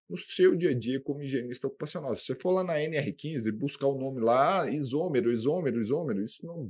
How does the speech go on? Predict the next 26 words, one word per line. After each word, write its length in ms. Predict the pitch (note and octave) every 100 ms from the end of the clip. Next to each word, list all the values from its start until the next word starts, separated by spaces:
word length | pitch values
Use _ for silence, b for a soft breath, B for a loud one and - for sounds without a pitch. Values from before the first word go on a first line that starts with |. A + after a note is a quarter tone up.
| -
vai 240 | G2+ G#2+
aparecer 440 | G2+ G2 F#2 - -
tão 180 | F2+
claro. 320 | F2 D2+ C#2 - _ _ _ _
Na 340 | G#3 G#3 A3+ -
A 100 | A#2+
C 180 | - G2+
G 200 | G2 E2
H, 340 | F2 C3 C#3 -
e 60 | A#3+
o 20 |
que 220 | - C#4+
é 100 | D#3+
a 80 | F3+
C 180 | - A#2+
G 80 | A#2+
H? 380 | F#2+ F#2+ - b _
A 60 | -
C 160 | -
G 80 | G#3+
H 180 | F3+ B2+
é 60 |
um 180 | A2+ C3
livreto 560 | E3+ F#3 A2 A2 B2 D3
que 160 | - -
contempla 680 | G#3 G#3 - B2+ C3+ -